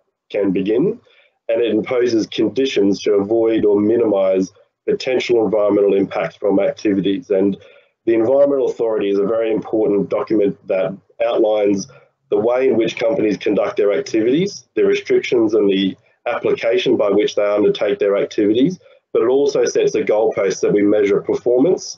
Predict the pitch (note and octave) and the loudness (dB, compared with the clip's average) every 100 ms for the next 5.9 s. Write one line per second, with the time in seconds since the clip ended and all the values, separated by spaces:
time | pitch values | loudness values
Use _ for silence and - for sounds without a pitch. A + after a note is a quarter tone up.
0 | - A2 G#2 G#2+ G#2 G2+ G2+ G2+ F#2+ G2+ | -2 0 2 2 0 0 -2 -2 -2 0
1 | F#2+ F#2+ F2+ F#2+ F#2 F#2+ F#2 - G#2+ F#2+ | 2 0 0 -2 0 0 -2 -4 -2 -2
2 | - - - _ - B2 C3+ - B2+ A2+ | -2 -8 -20 _ -6 0 0 0 0 0
3 | G#2+ G#2 - G#2 - A2 G2+ G2 - G#2 | 2 2 0 -2 -2 0 2 0 0 0
4 | G2+ G#2 F#2+ G2 - G#2 G#2 G2+ - G2+ | 0 0 0 -2 -2 0 2 0 0 0
5 | A#2 G#2+ G#2 - A2+ G2+ G2+ G2 | 2 0 0 -2 0 0 0 -2